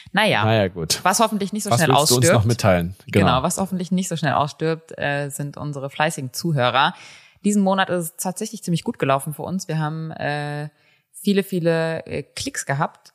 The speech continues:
Speaker 1: Daumen hoch dafür an dieser Stelle. Wir freuen uns sehr darüber und wir freuen uns natürlich noch mehr darüber, wenn ihr diesen Podcast auch bewertet. Ähm, für alle, die den Podcast jetzt das erste Mal hören oder uns auch noch weiterempfehlen wollen, ähm, ihr findet uns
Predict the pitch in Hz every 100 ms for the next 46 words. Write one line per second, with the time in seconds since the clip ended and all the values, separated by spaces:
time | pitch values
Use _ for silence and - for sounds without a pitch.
0 | - 147 165 151 175 - 151 180 127 123
1 | 131 135 135 156 196 - 151 - 151 156
2 | 147 147 156 - 139 147 156 156 - 180
3 | 196 170 185 170 165 180 214 135 131 -
4 | 139 139 151 151 147 151 202 - 175 -
5 | - - 135 135 151 175 - - - -
6 | - _ _ - 160 160 160 160 160 -
7 | - - 175 180 - 170 175 165 165 -
8 | 170 170 156 - - 151 - 151 185 220
9 | 190 180 139 135 127 131 127 143 175 160
10 | 151 156 151 151 143 147 147 147 - 135
11 | 139 139 147 170 175 - 151 - -